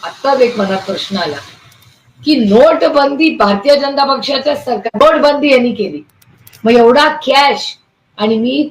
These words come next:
पार्लमेंटमध्ये हे बोललेले की cash in circulation हा प्रॉब्लेम आहे, एकीकडे तुम्ही नोटबंदी करता, मग एवढे cash in circulation येतात कसे? आणि त्यातून भारतीय जनता पक्ष, म्हणजे मला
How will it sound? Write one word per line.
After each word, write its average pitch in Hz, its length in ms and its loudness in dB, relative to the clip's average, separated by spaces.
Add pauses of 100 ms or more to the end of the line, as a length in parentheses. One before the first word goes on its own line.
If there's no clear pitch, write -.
(140)
पार्लमेंटमध्ये 240 840 0
हे 240 200 4
बोललेले 220 680 2
की 196 240 -6 (120)
cash 247 540 -2
in 220 120 -4 (200)
circulation 226 720 -2
हा 214 140 -2
प्रॉब्लेम 220 560 -4
आहे, 202 280 0 (400)
एकीकडे 285 680 2
तुम्ही 269 200 -6
नोटबंदी 226 500 -4
करता, 214 400 -4
मग 262 100 -4
एवढे 254 280 4
cash 262 340 -2
in 269 60 -10 (100)
circulation 254 540 -2
येतात 262 340 -2
कसे? 202 220 -6 (680)
आणि 277 160 0
त्यातून 294 460 0
भारतीय 196 580 0
जनता 294 300 0
पक्ष, 277 320 -8
म्हणजे 254 260 -4
मला 269 420 0